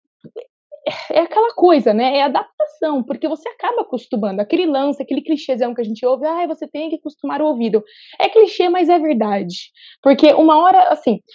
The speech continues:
uma coisa que me ajudou muito foi ter o meu noivo inglês, tá? Tem gente que fala, "Ah, mas não faz diferença." Eu acho que faz. Você ter uma pessoa com você o tempo inteiro, né? No meu caso, eu moro com ele, eu trabalho com britânico-, britânicos, né, o dia inteiro.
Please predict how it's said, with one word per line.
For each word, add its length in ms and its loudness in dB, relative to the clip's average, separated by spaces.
uma 100 0
coisa 160 -2
que 60 -6
me 80 4
ajudou 280 4
muito 440 4
foi 380 4
ter 160 4
o 40 -2
meu 140 -6
noivo 340 -6
inglês, 520 -8
tá? 220 0
Tem 160 0
gente 180 -2
que 60 -20
fala, 260 0
"Ah, 40 -6
mas 140 -4
não 100 -6
faz 180 -6
diferença." 520 -6
Eu 120 -2
acho 160 -4
que 160 -8
faz. 420 -2
Você 200 -6
ter 80 -4
uma 160 -4
pessoa 640 -2
com 300 0
você 320 -6
o 80 -4
tempo 340 -6
inteiro, 720 0
né? 280 0
No 360 0
meu 100 -2
caso, 280 -4
eu 200 -2
moro 240 -2
com 160 -8
ele, 340 -4
eu 100 -4
trabalho 500 -2
com 200 -8
britânico-, 720 -6
britânicos, 680 -6
né, 300 -6
o 140 -6
dia 140 -6
inteiro. 520 0